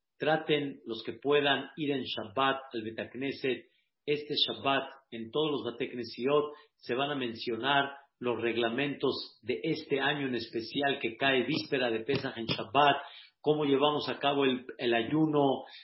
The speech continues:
la quemada del hametz el viernes, la comida del pan viernes en la noche y Shabbat en la mañana. Son temas importantísimos.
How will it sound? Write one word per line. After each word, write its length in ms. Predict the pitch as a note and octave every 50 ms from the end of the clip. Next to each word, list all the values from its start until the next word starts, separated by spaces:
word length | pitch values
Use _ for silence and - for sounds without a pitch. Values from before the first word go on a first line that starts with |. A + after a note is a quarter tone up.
| - _ _
la 520 | - B2 A#2+ A#2 A#2 A2+ A2+ A2 A2 A2 -
quemada 400 | C3+ B2+ B2+ C#3 D3 C#3+ C#3+ C#3
del 200 | C3 C3 A#2+ -
hametz 440 | - A#2+ A#2+ B2+ C3+ C3+ C3+ - -
el 140 | B2 A#2 A2+
viernes, 760 | A2+ A#2+ C3 C#3+ D3+ D#3 D#3 C#3+ D3 D3 D3 C#3+ C3+ A#2+ - - - - _ _ _ _ _
la 240 | - C#3 C3 C3 -
comida 400 | C3 C3+ C3+ D3 D#3 D#3 D#3 D3
del 300 | C3+ C3+ B2+ A#2+ A#2 -
pan 320 | - D#3 D3+ D3+ D3 C#3+
viernes 420 | C3+ C#3 D3 D3 D3 C#3+ C3 - -
en 80 | B2
la 100 | B2+ B2
noche 340 | B2 C3+ D3 D3 - - C#3+
y 120 | C3+ B2+ A#2
Shabbat 540 | - - C3 A2+ - - D3 D#3 D3+ D3+
en 80 | D3 C#3+
la 100 | C#3+ C#3
mañana. 560 | C#3 C#3 C#3 C#3+ D3+ D#3 D3+ D3+ D3 D3 C#3+ - - - - - - _ _
Son 340 | - - - D#3 D3+ D3+ -
temas 360 | - D#3+ E3 E3 E3 E3 -
importantísimos. 1300 | D3 C3 - B2+ B2 A#2 A2+ C3 B2 A#2 A2+ A2 - F3 E3+ - - E3+ E3+ E3 D#3+ E3 E3 E3 -